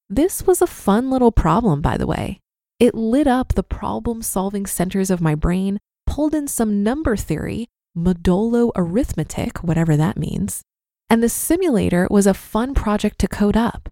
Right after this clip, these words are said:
and it's a practical problem-solving real-world problem. I loved it," end quote.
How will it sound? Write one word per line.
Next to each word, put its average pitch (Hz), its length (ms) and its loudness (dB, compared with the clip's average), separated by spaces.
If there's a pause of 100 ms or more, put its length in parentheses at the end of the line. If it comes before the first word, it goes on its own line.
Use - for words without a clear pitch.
(300)
and 262 500 0
it's 214 120 0
a 220 60 0
practical 254 640 -2
problem-solving 208 880 -2
real-world 202 580 4
problem. 196 440 0 (280)
I 208 180 0
loved 180 420 2
it," - 140 -4 (260)
end 160 200 4
quote. - 280 -2